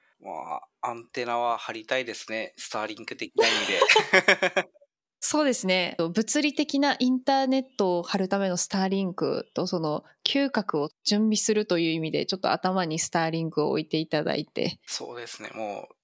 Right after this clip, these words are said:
Speaker 1: 衛星でいろんなところの皆さんと。<laughs>
Speaker 2: いや、できたらめっちゃ便利ですよね。
Speaker 1: そうですよね。共有してって。
Speaker 2: はいはいはい。なる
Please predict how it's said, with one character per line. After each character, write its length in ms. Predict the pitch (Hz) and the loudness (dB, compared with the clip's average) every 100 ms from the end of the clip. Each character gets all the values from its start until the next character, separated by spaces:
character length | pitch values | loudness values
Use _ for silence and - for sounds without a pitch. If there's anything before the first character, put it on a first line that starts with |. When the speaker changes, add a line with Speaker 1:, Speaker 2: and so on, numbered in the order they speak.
| - | -4
Speaker 1:
衛 140 | 127 | -4
星 200 | 120 127 | -2 -4
で 260 | 117 117 110 | -2 -2 -2
い 60 | 123 | -6
ろ 100 | 120 | -4
ん 40 | |
な 100 | 120 | -4
と 80 | 117 | -6
こ 80 | 110 | -6
ろ 80 | 101 | -8
の 40 | |
皆 240 | 107 110 | -6 -4
さ 180 | 110 107 | -4 -6
ん 100 | 95 | -8
と。 240 | - 92 - | -10 -6 0
<laughs> 1000 | - 175 - 175 185 - 170 _ _ - | 2 2 2 2 2 0 -10 _ _ -2
Speaker 2:
い 40 | |
や、 60 | 208 | 2
で 140 | 277 | 2
き 100 | 311 | 2
た 80 | - | 2
ら 100 | 190 | 2
め 100 | 180 | 0
っ 40 | |
ち 80 | 185 | 0
ゃ 40 | 208 | 2
便 140 | 254 | 4
利 100 | 254 | 4
で 80 | 190 | 2
す 120 | 180 | -2
よ 80 | 139 | -2
ね。 100 | 143 | 0
Speaker 1:
そ 240 | 147 135 | 0 0
う 20 | |
で 80 | 113 | -2
す 120 | 107 | -2
よ 100 | 110 | -6
ね。 180 | 98 98 - | -6 -10 -6
共 220 | - 117 | -2 -2
有 200 | 113 117 | 0 -2
し 140 | - - | -4 -10
て 220 | 180 - | -12 -12
っ 20 | |
て。 260 | - - 208 | -16 -12 -6
Speaker 2:
は 140 | 180 | -2
い 80 | 170 | 0
は 160 | 170 170 | 0 0
い 100 | 165 | -2
は 120 | 165 | -2
い。 80 | |
な 40 | |
る 60 | 170 | -4